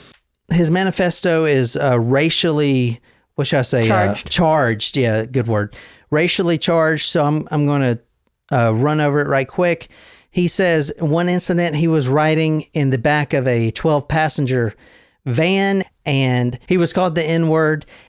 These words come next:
Speaker 1: He says he heard, quote, "I heard Officer Magana call an in-, individual a N-word again.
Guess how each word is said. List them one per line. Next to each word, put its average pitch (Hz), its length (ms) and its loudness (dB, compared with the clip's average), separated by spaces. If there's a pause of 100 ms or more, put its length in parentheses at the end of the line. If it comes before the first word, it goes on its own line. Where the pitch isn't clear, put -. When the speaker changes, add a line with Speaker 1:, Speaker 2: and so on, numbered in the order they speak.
(140)
Speaker 1:
He 185 200 0
says 175 520 0
he 170 140 2
heard, 175 500 0
quote, 180 440 0
"I 156 180 0
heard 170 320 2
Officer 160 680 0
Magana 147 840 0 (260)
call 165 300 0
an 143 120 0
in-, 180 400 -2 (160)
individual 156 1000 0 (800)
a 131 400 0 (380)
N-word 139 440 0
again. 135 480 0